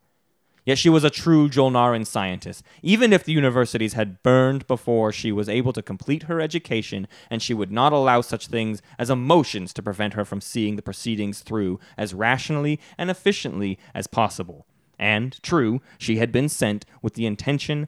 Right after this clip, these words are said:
of a last attempt at victory. A pointless attempt, really. She had run the simulations, and the percentage of any outcome other than total annihilation was microscopically small.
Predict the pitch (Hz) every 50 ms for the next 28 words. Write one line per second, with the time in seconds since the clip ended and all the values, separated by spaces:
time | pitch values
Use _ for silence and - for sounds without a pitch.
0 | - _ _ _ - 110 110 104 98 101 95 95 98 107 113 131 147 - - -
1 | 151 147 - - 113 95 82 - _ - - - 101 95 - 110 92 - _ -
2 | 85 80 80 80 _ _ _ _ _ _ _ _ - 110 - - - 123 127 87
3 | 104 - - 101 - - - 104 101 - - - _ _ - 113 113 95 95 98
4 | 113 113 - - 101 98 92 90 95 95 95 95 _ _ _ - 107 117 120 120
5 | 117 110 - - 123 117 113 104 104 117 117 - - 123 123 120 - 107 104 101
6 | - 110 98 - - 113 120 123 120 117 - 101 90 - _ _ - _ _ -
7 | 135 143 143 131 113 107 113 - - - 110 110 104 - - 113 117 117 104 110
8 | 104 101 - - 110 104 113 104 104 101 101 101 104 101 101 101 107 107 - -
9 | 104 101 98 101 104 101 - _ _ _ _ _ 107 107 107 120 123 - - -
10 | 117 107 - - - - - 98 87 - - 90 - _ - 98 - - - -
11 | 104 87 69 60 - -